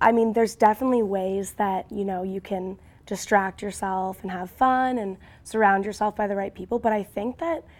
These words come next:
one thing that would just frustrate me so much, especially, like, in the very early stages of grieving, is everybody is like,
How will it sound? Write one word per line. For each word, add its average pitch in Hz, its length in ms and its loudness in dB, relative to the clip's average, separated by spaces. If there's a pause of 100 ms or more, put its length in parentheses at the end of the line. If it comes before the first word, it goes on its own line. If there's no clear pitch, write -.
(300)
one 202 240 6
thing 285 180 2
that 302 200 -2
would 226 120 0
just - 240 -8
frustrate 202 440 -10
me 196 120 -6
so 196 380 -6
much, 190 460 -8 (340)
especially, 262 520 -2
like, 285 180 0
in 214 140 0
the 214 80 0
very 190 440 -2 (180)
early 196 300 -4
stages 254 440 -4
of 285 140 -2
grieving, 311 460 -4 (320)
is 220 160 -8
everybody 226 460 -2
is 208 160 -4
like, 190 160 -8